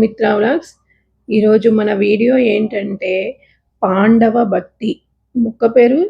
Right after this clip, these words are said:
చాలామంది వినే ఉంటారు, కాకపోతే మొక్క ఎలా ఉంటుంది, ఎలా భక్తికి ఉపయోగించుకోవాలని చాలా వరకు తెలియదనుకుంటాను చాలామందికి. So నేను ఈరోజు మీకు లైవ్లో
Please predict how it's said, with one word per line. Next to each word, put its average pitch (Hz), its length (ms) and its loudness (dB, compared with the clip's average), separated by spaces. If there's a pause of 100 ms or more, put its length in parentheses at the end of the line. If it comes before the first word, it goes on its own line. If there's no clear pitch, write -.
(160)
చాలామంది 226 680 0
వినే 202 240 0 (140)
ఉంటారు, 208 480 -4 (460)
కాకపోతే 233 420 0 (100)
మొక్క 196 220 -4 (180)
ఎలా 202 160 4 (160)
ఉంటుంది, 214 520 -2 (440)
ఎలా 208 240 -2 (500)
భక్తికి 240 420 -10 (100)
ఉపయోగించుకోవాలని 220 1040 0 (100)
చాలా 196 260 -2
వరకు 214 300 -2
తెలియదనుకుంటాను 202 1000 -2 (120)
చాలామందికి. 196 680 -4 (460)
So 269 120 2
నేను 240 300 4
ఈరోజు 220 260 2
మీకు 220 260 -2 (140)
లైవ్లో 233 560 2